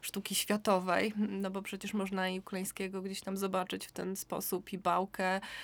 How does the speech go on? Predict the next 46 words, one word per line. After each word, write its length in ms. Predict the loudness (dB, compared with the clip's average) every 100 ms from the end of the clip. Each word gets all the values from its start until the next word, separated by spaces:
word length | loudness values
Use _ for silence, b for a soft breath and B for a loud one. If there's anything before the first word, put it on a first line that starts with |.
| B B -4
e, 500 | 0 2 4 4 4
no 180 | 2 2
i 60 | 4
właściwie 300 | 2 0 0
nawet 180 | 0 -2
Katarzynę 440 | -4 -2 0 -2
Kozyrę, 640 | -2 -4 -2 0 0 0
tak. 240 | -2 -4 -4 B B B B -2
Mm, 320 | 2 4 2 0
czy, 340 | 0 2 2 2
czy 120 | -4
to 140 | -2
nie 140 | 0 0
było 200 | 0 -2
trochę 240 | -2 -2
też 220 | -2 -4
tak, 340 | 2 6 6 4
że 80 | -2
pewne 380 | 0 2 2
wątki, 420 | 4 6 6 2 -4
które 220 | -2 -2
w 60 |
ich 80 | -2
twórczości 520 | -6 -8 -4 -4 -2
się 120 | -4 -2
pojawiły, 500 | 0 0 0 0 2
one 160 | 2
też 140 | 2 0
się 120 | -2
pojawiły 500 | 2 2 2 2 2
dlatego, 480 | 0 0 0 0 0
że 180 | 0 0
oni 180 | 0
pochodzili, 560 | 0 -2 2 2 2 0
tak, 280 | 2 2 0
z 340 | 0 0 0 B B B
określonego 640 | -4 0 2 4 6 6 4
środowiska 760 | 0 -2 -2 -2 -4 -2 0
i 60 | 0
jakoś 240 | 0 -2
sytuowali 580 | -4 -2 -2 0 0 0
się 120 | -2
w 60 | -2
ramach 280 | 0 0 -2
też 180 | -4
lokalnych, 640 | -4 -2 2 4 4 2